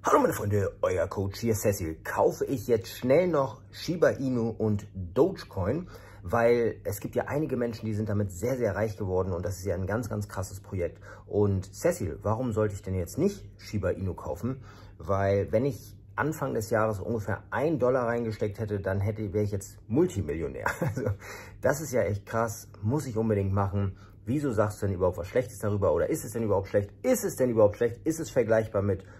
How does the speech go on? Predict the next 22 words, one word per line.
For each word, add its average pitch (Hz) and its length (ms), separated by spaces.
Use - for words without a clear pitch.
Dogecoin? 120 920
Das 165 180
besprechen 104 380
wir 90 100
alles 82 220
heute 139 260
und 107 280
ob 180 260
ich 107 380
vielleicht 113 440
jetzt - 320
doch - 340
ein 131 80
bisschen 160 560
reinstecke. - 580
Also 101 260
werde 196 200
ich 190 100
ein 127 80
bisschen 131 260
investieren 107 500
oder 113 380